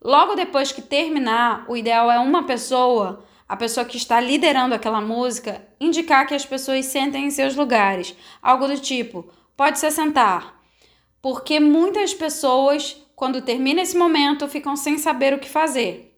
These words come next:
Então, a gente pode dar essa direção, "Pode sentar no seu lugar", e daí vai entrar o Ilan News.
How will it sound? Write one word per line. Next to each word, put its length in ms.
Então, 220
a 100
gente 240
pode 300
dar 120
essa 200
direção, 680
"Pode 220
sentar 320
no 40
seu 200
lugar", 480
e 120
daí 560
vai 300
entrar 720
o 340
Ilan 340
News. 500